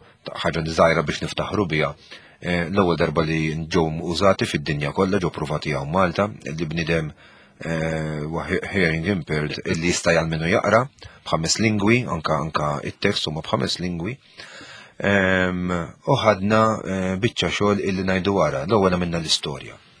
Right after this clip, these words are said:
Rajna x'vetrini kellna available, ehm, li qegħdin ukoll jiġu bil-mod il-mod qed jiġu għadhom jiġu refurbished,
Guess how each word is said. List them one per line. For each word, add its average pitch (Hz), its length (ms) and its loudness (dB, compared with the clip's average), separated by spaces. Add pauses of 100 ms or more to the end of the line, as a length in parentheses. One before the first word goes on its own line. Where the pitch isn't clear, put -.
(800)
Rajna 98 320 0
x'vetrini 78 480 -6
kellna 78 380 -4 (100)
available, 104 600 2 (1080)
ehm, 85 840 -4
li 78 100 -4
qegħdin 82 320 -2
ukoll 87 240 -2
jiġu 80 240 -4
bil-mod 82 320 -2
il-mod 80 300 -4
qed - 160 -10
jiġu 80 160 -4
għadhom 80 260 -2
jiġu 78 180 -4 (200)
refurbished, 90 680 0